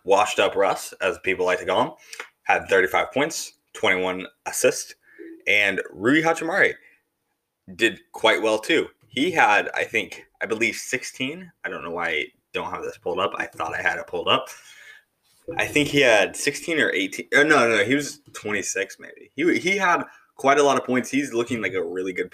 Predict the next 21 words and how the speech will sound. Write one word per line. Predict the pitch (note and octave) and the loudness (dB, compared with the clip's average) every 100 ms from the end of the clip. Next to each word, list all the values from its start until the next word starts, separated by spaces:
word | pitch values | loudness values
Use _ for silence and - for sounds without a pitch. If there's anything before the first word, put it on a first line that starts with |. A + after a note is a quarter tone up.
| - | -18
stretch | - - F#2+ | -6 -2 -2
five. | - G2 G2 - - - | 2 4 4 0 -12 -2
Gonzaga | G#2 G#2 F#2+ G#2+ A#2+ A#2 | 2 2 4 6 6 6
boy, | G2+ G#2+ G#2 | 6 6 4
just | G2 G#2 G#2 | 2 2 2
like | G2 - - | 2 -2 -2
our | G2 G2 | -2 0
boy | G2+ G2+ | -2 -4
Domantas | F#2+ G2 G2+ G2+ - | -4 -6 -4 -6 -8
Sabonis. | F#2+ G2+ B2+ D3 - - - - - _ | -6 -2 -2 -2 -6 -14 -20 -20 -20 _
Um, | F#2+ G2+ G2 F2+ D#2+ - _ _ _ - G#2+ - - | 2 4 4 2 -6 -18 _ _ _ -20 -18 -10 2
that, | A2 D#3+ E2+ - _ _ _ _ _ _ _ - _ _ _ _ | 4 4 2 -10 _ _ _ _ _ _ _ -20 _ _ _ _
that | A2+ B2+ C#3 - | 4 6 6 2
was | G#2+ A2+ - | 0 0 0
definitely | - A2 A#2+ C#3 C3 | 2 2 2 0 0
an | G2+ | -2
interesting | - G#2+ A#2+ A2 A2 F#2 | -4 -6 -6 -6 -8 -6
wrinkle | F#2 G#2+ B2 A2 | -6 -4 -2 -2
in | F2 | -2
the | |
game. | E2+ F#2 F#2 | -4 -4 -4